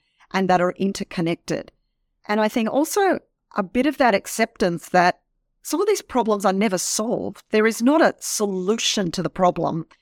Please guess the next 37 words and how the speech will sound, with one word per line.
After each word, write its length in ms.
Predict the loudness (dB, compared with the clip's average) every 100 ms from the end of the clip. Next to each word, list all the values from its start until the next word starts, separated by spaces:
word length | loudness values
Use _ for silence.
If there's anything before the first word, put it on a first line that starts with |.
| _ _
And 160 | -2 2
that, 140 | 2
in 160 | 2 -4
fact, 300 | 0 0 0
it's 120 | -6
about, 380 | 0 2 2 0 0
you 80 |
know, 140 | 0 -2 -2
ongoing 640 | -2 0 4 4 4 0 -2
evolution 720 | -2 0 0 0 -2 -2 -2
and 160 | -4 -4 -4
adapting 560 | -4 0 0 0 -2 0
our 140 | -2
response. 720 | -4 -6 -2 0 0 -2 -10 _ _ _ _ -6
Uh, 60 | -2
I 120 | 0
think 180 | 0 0
it 120 | 0
was, 280 | 0 -2 -2
um, 260 | -4 -4 -6
Donald 280 | -2 0 0
Shern, 520 | -2 0 0 0 -2
you 60 | 0
know, 80 | 0
the 100 | 2
great 240 | 2 0
policy 400 | -4 -4 -2 -4
thinker, 400 | -2 -2 0 0
who 140 | -2
said, 380 | -4 0 0 0 _ _ _ _ _
uh, 140 | -2 0
"It's 180 | -2 0
not 200 | 2 4
about 240 | 4 2
knowing 340 | 2 2 0 -2
and 140 | -2
managing. 640 | -2 -2 -4 -6 -6 -8